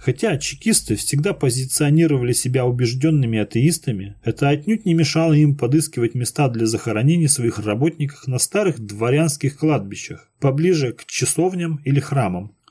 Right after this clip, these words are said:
Автору известно о могилах высокопоставленных работниках управления К Г Б по Ленинграду или Нобласти, расположенных в исторических частях Смоленского православного и Волковского кладбищ Санкт-Петербурга.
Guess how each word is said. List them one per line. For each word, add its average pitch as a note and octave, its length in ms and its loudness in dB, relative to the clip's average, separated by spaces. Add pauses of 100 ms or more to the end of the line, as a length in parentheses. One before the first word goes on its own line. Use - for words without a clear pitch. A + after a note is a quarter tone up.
Автору G#3+ 380 0
известно D3+ 440 0
о A2+ 40 0
могилах E3 520 0
высокопоставленных C#3+ 960 0
работниках B2+ 720 2
управления C3+ 560 2
К B2+ 120 0
Г C3+ 160 2
Б C#3 100 2
по - 140 -2
Ленинграду C#3+ 580 2
или B2 160 2
Нобласти, G#2+ 720 0 (100)
расположенных D#3 760 2
в C3 80 2
исторических D3 640 -2
частях D#3+ 580 -2
Смоленского D#3 640 0
православного C3 800 0
и D3 160 2
Волковского C3+ 680 -2
кладбищ C#3 500 -2
Санкт-Петербурга. B2+ 1040 -2